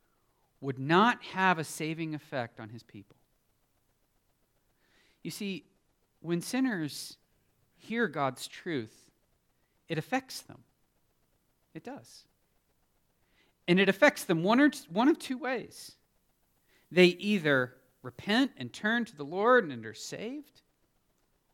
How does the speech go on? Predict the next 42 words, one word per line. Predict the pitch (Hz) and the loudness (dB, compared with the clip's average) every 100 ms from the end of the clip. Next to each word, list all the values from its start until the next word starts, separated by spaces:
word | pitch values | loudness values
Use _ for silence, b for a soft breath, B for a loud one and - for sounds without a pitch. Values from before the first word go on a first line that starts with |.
| _ _ _ _ _ | _ _ _ _ _
or | - 135 | -14 -12
they | 123 | -12
harden | - - 226 233 | 0 4 4 4
their | 208 | -2
hearts | 180 185 185 - | 2 4 4 0
and | 127 | -10
they | 123 | -8
move | 123 147 131 | -4 -4 0
on | 190 240 | -2 -2
with | 202 | -6
their | 175 | -6
lives | 156 151 147 143 135 | -6 -4 -2 -4 -8
and | 120 | -12
they | 117 | -12
remain | 113 113 117 - | -12 -12 -12 -6
unchanged, | 190 208 151 139 123 - 151 | -6 -6 -8 -8 -10 -14 -8
unmoved. | 165 170 147 113 101 _ _ _ _ _ _ _ _ _ _ _ _ | -8 -6 -8 -10 -14 _ _ _ _ _ _ _ _ _ _ _ _
And | - 143 | -10 -8
in | 131 | -6
the | 127 | -6
worst | 175 277 - | -2 0 -2
case | - 233 - | -6 -8 -6
scenario, | 202 185 165 127 117 | -6 -4 -2 -2 -4
they | 120 120 | -8 -12
take | - 214 214 | -8 -10 -2
God | 175 170 | -2 0
for | 170 | -6
granted, | 135 143 143 143 107 | -8 -4 -4 -6 -10
thinking | 156 170 160 135 | -10 -10 -10 -10
that | 127 | -10
God | - 160 208 | -4 -2 -2
will | 180 147 | -4 -6
always | 147 170 160 | -6 -6 -10
be | 139 139 | -12 -14
there. | 139 123 | -10 -8
And | 123 | -8
this | 151 208 | -10 -10
is | 247 190 | -14 -10
why | 185 190 | -2 2
Isaiah | 127 127 156 220 202 | 2 0 -4 -2 -2
himself | 180 156 - 185 | -4 -10 -10 -10
says, | - 160 | -8 -10